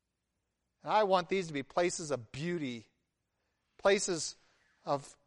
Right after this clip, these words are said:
glory, places of godliness, where we rejoice in righteousness and shudder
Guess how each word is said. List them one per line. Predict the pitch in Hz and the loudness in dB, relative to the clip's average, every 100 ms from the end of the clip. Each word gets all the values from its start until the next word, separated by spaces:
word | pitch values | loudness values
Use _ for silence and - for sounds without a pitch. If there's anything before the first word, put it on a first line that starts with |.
| _ | _
glory, | 160 175 214 202 165 120 117 - - _ _ _ _ _ | 4 10 12 12 10 4 -2 -12 -16 _ _ _ _ _
places | - 190 202 202 170 - - _ - | 4 4 4 0 -6 -6 -12 _ -12
of | 139 | -6
godliness, | 117 160 170 190 165 143 139 117 - - - - _ _ _ _ _ - | 6 8 8 6 2 -2 -4 -10 -10 -12 -12 -16 _ _ _ _ _ -4
where | 170 | -2
we | 165 220 | 2 2
rejoice | 208 180 139 175 202 202 170 | 2 0 4 8 8 6 0
in | 147 | 2
righteousness | 156 180 196 170 151 - 151 135 - - - - - _ _ _ _ _ _ _ _ _ _ _ _ _ _ _ _ _ 135 | 6 6 6 0 -2 -4 -6 -4 -4 -4 -4 -6 -8 _ _ _ _ _ _ _ _ _ _ _ _ _ _ _ _ _ -10
and | 127 | -2
shudder | - - 208 196 180 143 123 | 2 4 8 8 8 2 -2